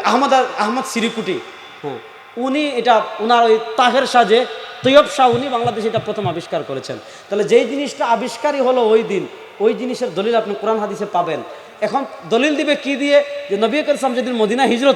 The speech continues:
করেছেন, ওই দিন এই বাচ্চারা বের হয়ে, "তালা আল বদরু আলাইনা।" আচ্ছা, নবী তো মদিনায় আসছিলেন, তোমার চট্টগ্রামকে নবী আসছে? আপনি কোথাকার হাদিস কোথায় নিয়ে যাচ্ছেন?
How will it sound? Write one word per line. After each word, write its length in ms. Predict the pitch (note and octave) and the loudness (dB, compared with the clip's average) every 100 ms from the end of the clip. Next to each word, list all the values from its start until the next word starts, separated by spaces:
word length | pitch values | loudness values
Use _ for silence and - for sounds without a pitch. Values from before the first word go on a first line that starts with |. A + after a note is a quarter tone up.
| - | 2
করেছেন, 340 | F3 D#3 D3 C3+ - - - - - | -4 -4 -6 -8 -16 -20 -20 -20 -2
ওই 120 | G#3 | 0
দিন 180 | A3+ B3+ - - - - - - | 2 -2 -8 -14 -18 -20 -20 -8
এই 280 | F#3 F3 D3+ B2+ - - - - - - - | -4 -2 -4 -10 -18 -20 -20 -20 -20 -20 -4
বাচ্চারা 380 | G3+ G3+ B3 A#3+ | -2 4 6 6
বের 160 | A3+ | 6
হয়ে, 120 | G#3+ | 2
"তালা 240 | G#3 G#3 G#3+ | 2 2 4
আল 160 | G#3 | 4
বদরু 280 | F3 G3+ G#3+ | 2 0 4
আলাইনা।" 380 | G3 F3+ F3+ E3 - | 4 4 2 0 -2
আচ্ছা, 320 | F#3+ E3 B2+ - - - D#3+ | -4 -4 -6 -8 -18 -16 -6
নবী 220 | F3+ G#3+ | -4 -2
তো 100 | B3+ | -2
মদিনায় 340 | G#3 F#3 A#3 | -2 -2 -2
আসছিলেন, 400 | G3 F#3 - E3 C3+ | -2 -2 -6 -8 -4
তোমার 160 | F3+ F3+ | -6 -4
চট্টগ্রামকে 460 | G3+ A#3 A#3+ A#3+ A3 | -6 -4 -4 -4 -4
নবী 220 | F#3 A3+ | -2 -4
আসছে? 340 | G#3 - F#3 A2+ - - - - - - - - - - - F#3+ | -6 -6 -8 -8 -16 -20 -20 -20 -20 -20 -20 -20 -20 -20 -18 -12
আপনি 200 | G#3 A#3+ | -8 -6
কোথাকার 360 | C4 C4 A3+ | -2 -2 0
হাদিস 260 | G3+ F#3+ - | -2 -4 -10
কোথায় 260 | A#3 A3 | -8 -6
নিয়ে 160 | G3 E3 | -4 -4
যাচ্ছেন? 340 | D3 - B2+ | -6 -10 -14